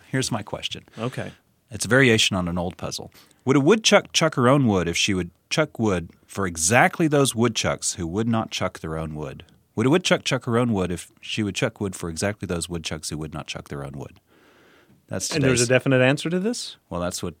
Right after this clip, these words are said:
Speaker 1: we're thinking about. Should
Speaker 2: Okay,
Speaker 1: we
Speaker 2: so
Speaker 1: say it slowly?
Speaker 2: Please.
Speaker 1: Okay.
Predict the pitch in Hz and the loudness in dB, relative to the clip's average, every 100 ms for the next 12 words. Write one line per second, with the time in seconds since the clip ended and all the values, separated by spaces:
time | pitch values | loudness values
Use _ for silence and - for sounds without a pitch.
0 | - 87 85 82 69 - - 131 120 123 | -12 -10 -8 -8 -8 -12 -8 -2 2 4
1 | 120 131 - 123 123 147 160 - - - | 6 4 4 2 2 2 -4 -10 -14 2
2 | 143 95 - - _ - - 85 71 | 4 4 -6 -14 _ -20 -12 -8 -8